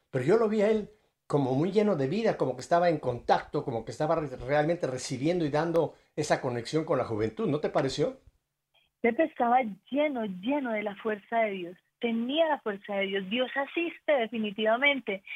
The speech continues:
Speaker 2: Es que, pues, yo te digo, Pepe, mis hijos estuvieron, los mellizos, Jacobo y Simón estuvieron
Speaker 1: Ujú.
Speaker 2: en esta jornada, y yo viendo ese día a día de ellos, que a veces dormían en las calles donde les tocara,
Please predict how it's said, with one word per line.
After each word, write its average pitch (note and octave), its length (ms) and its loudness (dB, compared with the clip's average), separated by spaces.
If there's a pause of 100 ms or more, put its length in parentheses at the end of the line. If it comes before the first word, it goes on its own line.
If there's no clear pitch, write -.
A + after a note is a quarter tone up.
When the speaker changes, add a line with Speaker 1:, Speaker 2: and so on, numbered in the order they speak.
(160)
Speaker 2:
Es - 100 -10
que, B3+ 100 0
pues, A3+ 220 -2
yo G3+ 160 -8
te D4 120 4
digo, D#4+ 320 2
Pepe, G#3 400 -4
mis G#3+ 200 -6
hijos C#4+ 240 -4
estuvieron, B3+ 580 0
los G3+ 140 -10
mellizos, B3 520 -2
Jacobo A3 340 0
y C#4 80 -6
Simón A3 280 -4
estuvieron G#3+ 540 -2
Speaker 1:
Ujú. B2 320 -4 (260)
Speaker 2:
en A3 100 2
esta A3 280 0
jornada, A#3 560 4 (260)
y A#3 220 -2
yo A#3+ 160 0
viendo D4+ 320 0
ese E4+ 220 0
día D#4 200 2
a D#4 40 4
día D#4 260 2
de A3 200 0
ellos, C4 300 -6
que B3 120 -6
a A#3 40 -2
veces A3 260 -4
dormían A#3+ 360 -2
en C4+ 100 -4
las A3 160 0 (120)
calles A3 380 0
donde A3 240 -4
les G3+ 180 -6 (100)
tocara, G#3 640 2